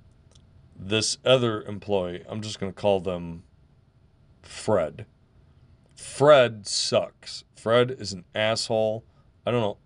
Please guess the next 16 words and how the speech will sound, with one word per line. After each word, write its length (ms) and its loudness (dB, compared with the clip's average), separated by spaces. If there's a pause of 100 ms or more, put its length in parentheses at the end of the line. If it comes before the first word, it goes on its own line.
anyone 420 2
at 140 -10
the 80 -12
company 420 -6
that 180 -12
likes 260 -4
working 340 -8
with 100 -12
Fred. 440 -6 (420)
I 60 0
don't 120 4
know 80 0
why 280 6
they 140 -2
keep 280 -8
Fred 400 2